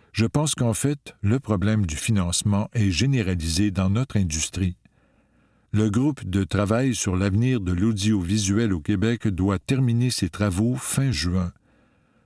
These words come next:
Le rapport attendu doit recommander au gouvernement québécois des solutions et un plan d'action pour adapter la production et la diffusion de films et d'émissions de télévision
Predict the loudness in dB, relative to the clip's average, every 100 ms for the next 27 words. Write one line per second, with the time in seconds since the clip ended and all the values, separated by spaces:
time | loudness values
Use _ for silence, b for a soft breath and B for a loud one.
0 | b 0 2 2 0 0 0 0 -2 -2
1 | 0 0 2 2 2 0 0 0 0 0
2 | 0 0 -2 0 0 2 2 0 0 0
3 | 0 -2 -2 0 0 0 0 0 0 0
4 | 0 2 2 2 0 -2 -2 0 0 -2
5 | -4 0 0 0 -2 0 0 0 -2 -4
6 | -2 0 0 -2 -2 0 -2 -2 0 0
7 | 0 0 -2 -2 -4 -2 -2 0 0 0
8 | -2 -2 0 2 2 0 0 2 0 0
9 | -2 -2 -2 -2 0 0 0 0 0 0